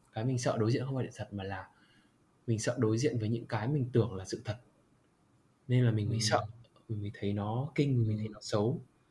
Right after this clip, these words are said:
Speaker 1: Còn
Speaker 2: Ừ.
Speaker 1: thực ra, ừ, em tò mò, ừ,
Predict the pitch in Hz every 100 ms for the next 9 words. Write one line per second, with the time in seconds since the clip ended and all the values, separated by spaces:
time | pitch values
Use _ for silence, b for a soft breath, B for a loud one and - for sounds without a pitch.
0 | b b _ _ _ - 120 110 110 110
1 | 110 113 110 107 107 101 - _ - 123
2 | - 131 135 135 143 135 - _ _ _
3 | _ _ - 123 123 143 151 123 117 110
4 | 113 113